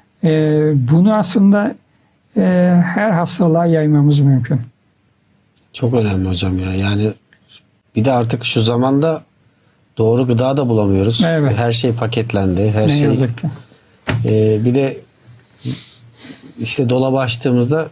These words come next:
Speaker 2: kalorisi yüksek bir sürü şey var.
Speaker 1: Evet.
Speaker 2: Hareket yok.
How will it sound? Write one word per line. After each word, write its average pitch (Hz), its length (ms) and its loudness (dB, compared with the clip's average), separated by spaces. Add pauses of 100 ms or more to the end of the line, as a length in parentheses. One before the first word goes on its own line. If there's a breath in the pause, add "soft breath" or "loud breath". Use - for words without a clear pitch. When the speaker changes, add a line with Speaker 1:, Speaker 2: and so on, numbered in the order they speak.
Speaker 2:
kalorisi 135 680 -2
yüksek 131 380 0
bir 143 100 0
sürü 151 220 0
şey 156 220 0
var. 95 260 -4 (200)
Speaker 1:
Evet. 131 300 0 (160)
Speaker 2:
Hareket 123 480 -2
yok. 117 300 -4